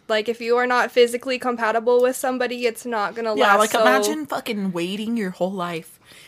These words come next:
Speaker 2: and you, like, yeah,
Speaker 1: Like,
Speaker 2: sure,
Speaker 1: you're
Speaker 2: you
Speaker 1: with
Speaker 2: guys
Speaker 1: somebody
Speaker 2: have great chemistry, and then you fucking, it's terrible.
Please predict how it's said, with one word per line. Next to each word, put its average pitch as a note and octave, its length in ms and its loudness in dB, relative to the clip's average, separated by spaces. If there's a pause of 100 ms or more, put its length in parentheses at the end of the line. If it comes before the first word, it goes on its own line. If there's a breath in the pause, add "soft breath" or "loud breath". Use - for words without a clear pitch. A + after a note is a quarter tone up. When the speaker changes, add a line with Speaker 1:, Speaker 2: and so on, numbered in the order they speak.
(140 soft breath)
Speaker 2:
and F#3+ 120 -6
you, G3 180 -6
like, F#3+ 180 -8
yeah, C4 240 -6
Speaker 1:
Like, A#3+ 80 -4
Speaker 2:
sure, C4+ 100 0
Speaker 1:
you're B3+ 60 4
Speaker 2:
you B3 60 4
Speaker 1:
with B3+ 60 2
Speaker 2:
guys C#4 100 2
Speaker 1:
somebody B3+ 260 0
Speaker 2:
have A3+ 60 -8
great G#3+ 340 -2
chemistry, B3 720 -6 (300 soft breath)
and F3+ 100 -10
then G3+ 100 -4
you G3+ 120 -6
fucking, G3 380 -8
it's - 360 -8
terrible. E3 720 -6